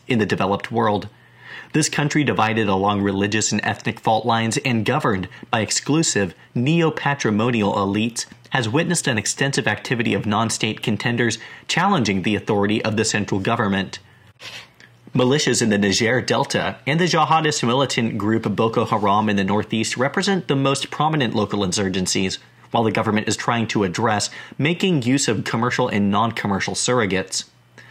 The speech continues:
Lacking the capacity and the capability, as well as the legitimacy in the eyes of local communities, the N-, Nigerian state has invested in security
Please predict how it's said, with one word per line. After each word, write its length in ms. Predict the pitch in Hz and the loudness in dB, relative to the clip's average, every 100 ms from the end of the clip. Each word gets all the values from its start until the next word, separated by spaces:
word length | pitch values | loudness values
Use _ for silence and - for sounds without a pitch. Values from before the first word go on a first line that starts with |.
| - - | -20 -4
Lacking 440 | 123 139 165 190 165 | 2 2 2 2 2
the 100 | 131 | 0
capacity 640 | 135 143 151 165 151 156 | -2 0 0 0 0 0
and 160 | 135 143 | 0 0
the 60 | |
capability, 880 | - - 147 127 131 135 98 95 87 - - | -2 -2 -2 0 0 0 0 -2 -4 -12 -4
as 200 | 113 92 | -2 -2
well 200 | 110 131 | 0 0
as 120 | 101 | 0
the 120 | - 110 | 0 0
legitimacy 840 | 95 85 165 180 110 - 107 101 | 0 0 0 0 0 0 0 0
in 100 | 104 | 0
the 160 | 95 104 | 0 0
eyes 240 | 98 95 | 0 0
of 140 | 87 | -2
local 260 | 101 98 110 | -2 0 -2
communities, 640 | - 98 107 107 110 107 - - - - | 0 0 2 2 0 -2 -6 -14 -8 0
the 80 | |
N-, 180 | 165 170 - | 2 2 2
Nigerian 720 | 135 135 160 180 175 131 - | 0 2 0 2 2 0 -4
state 420 | - - 139 135 | -4 0 0 0
has 160 | 127 107 | -2 0
invested 420 | 98 110 - 104 | 0 0 0 0
in 120 | 95 | 0
security 580 | 110 - 139 151 160 | -4 -2 -2 0 0